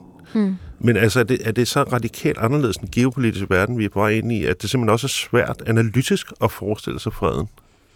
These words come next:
Speaker 1: Ja, altså både og, fordi på den ene side, øh, så er det jo altså virkelig banalt, det her med at tale sammen. Altså,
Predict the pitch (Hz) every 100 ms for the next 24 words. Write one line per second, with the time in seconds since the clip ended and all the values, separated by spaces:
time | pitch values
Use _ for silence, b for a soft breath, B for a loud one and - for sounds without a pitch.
0 | b b b b B B B B B 226
1 | 190 170 180 196 254 285 220 233 262 214
2 | 185 208 214 269 302 - 240 240 247 B
3 | - - 233 208 196 180 185 b b b
4 | b - - 240 - _ 214 202 226 202
5 | 190 - - 185 180 165 190 247 226 208
6 | 202 185 202 202 185 - 190 165 160 156
7 | 147 160 - - 156 b b b b -
8 | 185 175